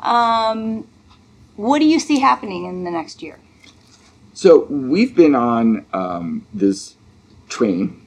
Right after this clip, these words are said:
Speaker 2: and it's been sort of slowly accelerating up this hill. And what I really believe is, is that it is just going to continue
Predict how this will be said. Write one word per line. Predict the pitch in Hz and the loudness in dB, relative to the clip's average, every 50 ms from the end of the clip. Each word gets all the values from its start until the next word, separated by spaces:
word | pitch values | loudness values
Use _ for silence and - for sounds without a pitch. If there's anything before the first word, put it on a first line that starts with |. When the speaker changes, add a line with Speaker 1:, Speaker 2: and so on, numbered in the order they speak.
| _ - - _ | _ -20 -16 _
Speaker 2:
and | - 95 98 101 | -4 -2 0 0
it's | 101 95 - | -2 -2 -4
been | - - - 98 98 | -4 -4 -2 -2 -2
sort | 95 - 113 104 101 98 | 0 0 2 2 4 4
of | 98 98 95 - - - - - _ _ _ | 4 2 2 0 -4 -14 -20 -20 _ _ _
slowly | - - - - - - 120 131 135 147 147 143 143 143 | -20 -20 -20 -16 -4 0 4 4 6 6 6 4 4 4
accelerating | 131 101 - - - 120 110 107 107 101 101 104 95 101 92 - - - | 2 0 -2 -4 -4 -2 0 2 2 2 2 2 2 -2 -4 -6 -6 -6
up | 90 98 - - - - - | -6 -6 -6 -8 -14 -20 -16
this | 87 76 87 82 80 - - | -8 -6 -6 -6 -6 -8 -10
hill. | - 98 80 80 67 57 50 50 - - _ _ | -8 -6 -6 -6 -6 -8 -10 -12 -14 -16 _ _
And | - 95 98 98 98 92 82 - | -4 -2 0 0 -2 -2 -6 -6
what | 101 107 110 110 | -2 0 2 2
I | 117 | 2
really | 113 110 110 113 135 165 185 220 214 | 2 0 2 0 0 2 2 0 0
believe | - - 104 92 92 95 104 113 107 95 90 90 78 - 82 - | 0 -2 -2 -2 -2 -2 -2 -2 -2 -2 -2 -4 -6 -10 -8 -4
is, | 98 95 90 87 90 | -4 -4 -4 -6 -10
is | 90 90 - - | -16 -16 -16 -10
that | - 98 95 90 87 82 - - _ | -6 -6 -4 -4 -6 -8 -8 -10 _
it | - 98 104 104 | -2 0 0 2
is | 104 98 95 - | 2 0 -2 -4
just | - - 110 101 101 - | -4 -2 -2 -2 -2 -4
going | - 95 87 85 | -6 -6 -6 -6
to | 85 80 | -6 -8
continue | - - 85 85 85 - - - - - 113 107 101 90 82 78 76 73 71 | -10 -10 -12 -12 -12 -14 -18 -12 -6 -4 -2 0 0 -2 -2 -4 -6 -10 -12